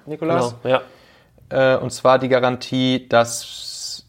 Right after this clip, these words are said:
Speaker 1: ihr wirklich nur bei Erfolg zahlen müsst, ne? Das heißt, nur in dem Moment, wenn wir wirklich Leute liefern und, äh, dann sogar auch noch eine Erfolgsfee, die wir dann gerne hätten, auch nur, äh,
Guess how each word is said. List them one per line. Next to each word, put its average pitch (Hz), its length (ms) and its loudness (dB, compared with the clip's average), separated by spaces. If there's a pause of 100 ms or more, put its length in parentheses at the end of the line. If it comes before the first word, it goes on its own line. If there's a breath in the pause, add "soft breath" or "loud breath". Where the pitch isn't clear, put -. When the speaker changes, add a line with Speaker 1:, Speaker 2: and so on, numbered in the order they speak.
(140)
Speaker 1:
ihr 135 300 4
wirklich 123 320 -2
nur 117 140 -4
bei 110 80 0
Erfolg - 360 -4
zahlen 101 260 -4
müsst, - 180 -14
ne? 170 100 2
Das 123 160 2
heißt, 127 240 0
nur 135 180 -2
in 123 120 -4
dem 131 160 0
Moment, 127 420 -2
wenn 123 360 0
wir 120 200 0
wirklich 127 540 0 (240 loud breath)
Leute 117 340 2
liefern 202 480 0 (720 soft breath)
und, 127 380 -8
äh, 113 280 0
dann 135 360 2 (180)
sogar 123 340 2
auch 120 120 0
noch 120 140 -6
eine 117 140 -6
Erfolgsfee, 143 600 0
die 127 160 -2
wir 127 100 2
dann 123 300 -2
gerne 120 240 0
hätten, 123 240 -6
auch 117 160 -6
nur, 147 380 2 (200)
äh, 117 400 -2